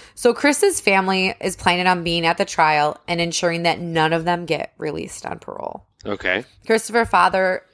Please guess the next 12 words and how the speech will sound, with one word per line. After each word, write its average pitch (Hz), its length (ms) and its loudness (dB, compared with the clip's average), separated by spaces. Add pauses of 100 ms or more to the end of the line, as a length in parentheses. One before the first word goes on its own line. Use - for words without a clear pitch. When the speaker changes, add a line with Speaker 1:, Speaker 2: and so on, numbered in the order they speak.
(100)
Speaker 1:
it's 208 200 0
kind 226 260 0
of 359 140 0
like, 165 320 2
this 214 180 0
was 359 140 -2
kind 240 200 -6
of 190 60 -8
haunting. 165 500 -4
Like, 160 200 -6 (340)
his 226 180 0
lo-, 190 200 -4